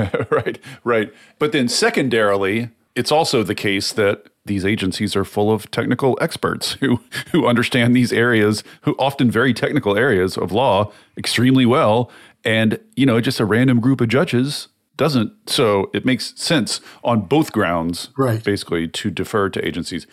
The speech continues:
Speaker 1: when you can.
Speaker 2: It's not just that the question is technical, but they understand how a program fits together. They understand what they're trying to accomplish over a number of years
Speaker 1: Right.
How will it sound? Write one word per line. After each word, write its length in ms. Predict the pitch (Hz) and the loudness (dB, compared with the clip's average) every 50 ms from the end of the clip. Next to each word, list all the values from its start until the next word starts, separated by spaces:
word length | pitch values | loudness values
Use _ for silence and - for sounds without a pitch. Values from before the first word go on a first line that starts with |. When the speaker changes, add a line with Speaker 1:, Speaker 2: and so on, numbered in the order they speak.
| - _ _ | -20 _ _
Speaker 1:
when 220 | - 117 117 113 104 | -4 -2 0 0 0
you 140 | 98 92 | -2 -4
can. 380 | 82 - 92 101 101 - - - _ _ _ _ _ _ _ _ | -8 -10 -12 -12 -12 -16 -18 -20 _ _ _ _ _ _ _ _
Speaker 2:
It's 180 | 175 147 135 160 | -6 -6 -2 0
not 180 | 196 208 196 - | -2 -2 -2 -2
just 260 | - 180 170 - - | -2 -2 -2 -2 -2
that 140 | 165 135 117 | -4 -4 -2
the 100 | - 120 | -4 -6
question 480 | 113 - - 156 143 117 - - 123 117 | -6 -4 -2 -2 -2 -2 -2 0 0 0
is 200 | 113 107 - - | 0 0 -4 -8
technical, 560 | - - 170 170 - - 139 117 - 113 107 | -10 -8 -8 -8 -4 -2 -4 -2 0 -2 -2
but 180 | 101 123 117 | -2 -4 -4
they 140 | - 135 139 | -2 -2 -2
understand 460 | 151 156 147 131 - - 151 143 131 | -2 -2 -2 -4 -4 -2 -2 0 0
how 120 | 127 131 120 | 2 0 0
a 60 | 113 | -2
program 460 | 117 - - 160 143 135 131 123 110 | -4 -4 -4 -2 0 0 0 0 0
fits 280 | 110 - 147 135 - - | -2 -2 -4 -4 -4 -6
together. 500 | - 123 117 127 135 135 107 - - - _ _ _ _ _ | -8 -6 -4 -2 -2 -2 -4 -6 -10 -14 _ _ _ _ _
They 140 | - 139 135 | -4 -2 0
understand 720 | 135 139 139 120 - - - 143 135 131 131 127 131 - - - | 2 2 2 2 0 -4 -2 -2 0 0 0 -2 -2 -4 -10 -8
what 240 | - 131 135 139 120 | -4 -2 -2 -2 0
they're 140 | - 131 123 | 0 0 0
trying 380 | 120 - - 151 147 147 156 135 | -2 -4 -2 0 0 0 0 2
to 100 | 135 120 | 0 0
accomplish 500 | 113 - - 135 135 120 127 120 - - | 0 -2 -2 -2 -2 -2 -2 -4 -4 -2
over 220 | 127 117 120 123 | -2 -2 0 2
a 60 | 120 120 | 2 2
number 320 | 123 139 143 139 127 123 | 2 4 2 2 2 2
of 80 | 110 110 | 0 0
years 600 | 127 143 175 190 165 127 117 117 117 117 - - - - | 2 2 2 2 4 4 2 2 0 -2 -4 -10 -14 -16
Speaker 1:
Right. 500 | - 87 82 80 82 87 87 85 85 82 | -14 -12 -10 -8 -6 -6 -6 -6 -8 -10